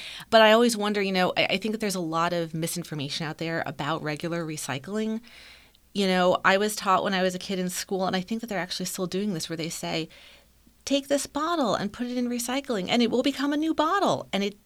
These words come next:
it's just not that simple. The vast majority of it is being thrown away. Can you tell me, like, a little bit about what is actually happening with our recycling and, like, what can individuals do? I think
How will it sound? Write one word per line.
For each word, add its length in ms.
it's 220
just 180
not 240
that 260
simple. 360
The 100
vast 300
majority 400
of 80
it 180
is 160
being 480
thrown 380
away. 400
Can 160
you 40
tell 200
me, 120
like, 160
a 80
little 200
bit 120
about 400
what 260
is 80
actually 280
happening 320
with 100
our 80
recycling 480
and, 120
like, 100
what 160
can 100
individuals 720
do? 340
I 80
think 280